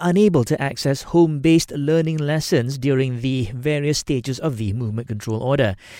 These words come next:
The education minister told the Dewan Rakyat it's because they don't own devices like computers, tablets or smartphones, while others had problems accessing the internet. The Malaysian Trades Union Congress has called on the government to extend the moratorium on loan repayments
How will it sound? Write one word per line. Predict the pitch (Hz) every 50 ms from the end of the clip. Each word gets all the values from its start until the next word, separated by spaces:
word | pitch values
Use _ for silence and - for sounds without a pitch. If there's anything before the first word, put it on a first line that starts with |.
| - - -
The | 135 139 -
education | 123 110 - - 127 113 - 117 104
minister | 107 113 123 110 - - 120 107
told | - 131 120 120 117
the | 117
Dewan | 107 110 107 110 110
Rakyat | 113 117 131 143 156 160
it's | 147 -
because | - 120 - 139 135 120
they | 113 120 113 110
don't | 131 160 151 156 160 -
own | - 156 165 156
devices | 135 143 120 131 131 143 151 - 117 98 - 107
like | 107 113 -
computers, | - 101 104 - 131 131 135 151 151 -
tablets | - - - 120 107 101 120 120 143 - -
or | 139 123
smartphones, | 117 - - 143 147 156 170 - - 131 117 127 180 208 - - - - - - - -
while | 117 110 -
others | - 190 175 120 120 131 135 -
had | 107 110 113 - -
problems | - 127 120 110 107 110 113 117 - -
accessing | - 156 151 123 - 117 101 - 104 101 98
the | 98 104 113
internet. | 117 113 120 101 101 - - - - - _ _ _ _ _ _ _ - - - - - - - - -
The | 247
Malaysian | 233 214 226 208 - 196
Trades | 175 - - 185 180 170 - -
Union | 156 170 170 160 170 165 160
Congress | - - 156 151 165 160 139 113 98 - -
has | - 104 92 -
called | - - 156 147 143 135
on | 127 117 120
the | 123 120 -
government | 127 117 110 117 117 135 165 160 -
to | - 143
extend | 151 170 - - - - 190 196 175
the | 175 160 139 135
moratorium | 135 143 143 143 147 139 - - 160 151 175 175 160 135 120 117
on | 131 123 117 117 131
loan | 147 175 196 190
repayments | 151 127 117 - - 127 104 101 104 127 151 180 -